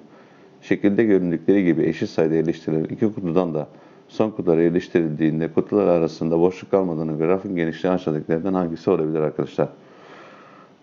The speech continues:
Bunu demeye çalışıyor. Şimdi burada bu bir ekok sorusu arkadaşlar. Şimdi yani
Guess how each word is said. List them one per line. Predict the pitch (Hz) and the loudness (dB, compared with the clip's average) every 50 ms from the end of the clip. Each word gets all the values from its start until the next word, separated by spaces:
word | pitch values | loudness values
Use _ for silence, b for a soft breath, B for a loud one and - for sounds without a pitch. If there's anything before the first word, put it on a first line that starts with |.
| - | -4
Bunu | - 101 92 82 | 0 0 2 2
demeye | 80 80 80 78 78 | 2 2 2 2 0
çalışıyor. | 78 - 80 78 80 - - - - | 0 -2 -4 -4 -4 -6 -12 -12 -8
Şimdi | 107 110 107 104 | -6 -6 -4 -2
burada | 123 113 101 92 95 107 113 104 101 | -2 0 0 0 0 -2 -4 -6 -4
bu | 104 110 110 104 98 | -2 -2 -2 0 2
bir | 104 107 - - | 0 0 0 -2
ekok | - - - - 95 92 - | -4 -4 -2 0 -2 -2 -2
sorusu | - - 82 78 78 76 - - - 78 73 - - - - - _ _ _ - - - - - - - - - _ - - _ _ _ _ - - - - - - - - - | -2 -4 -2 -2 -2 -4 -4 -2 0 0 0 -2 -6 -18 -20 -20 _ _ _ -20 -20 -20 -20 -20 -20 -20 -20 -20 _ -20 -20 _ _ _ _ -20 -20 -20 -20 -20 -20 -20 -12 -8
arkadaşlar. | 85 85 80 - - 80 76 80 - - - 80 71 - - - - - - _ - B B B B B B B B B B B B B B B B B B B B - | -6 -6 -6 -6 -8 -10 -8 -8 -4 -2 -2 -2 -2 -4 -10 -20 -20 -20 -20 _ -20 B B B B B B B B B B B B B B B B B B B B -20
Şimdi | - - - 87 80 80 78 76 76 76 73 71 69 - - - - - _ _ _ _ _ _ - | -10 -6 -4 -2 0 2 2 2 2 2 0 -4 -6 -12 -20 -20 -20 -20 _ _ _ _ _ _ -2
yani | 92 95 101 92 82 78 82 92 | 0 2 2 2 2 0 -2 -4